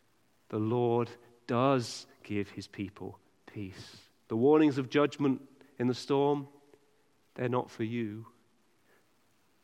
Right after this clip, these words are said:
The thundering God of glory and his message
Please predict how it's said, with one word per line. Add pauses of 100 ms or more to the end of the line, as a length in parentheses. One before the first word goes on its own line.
(120)
The
thundering (540)
God
of
glory (420)
and
his
message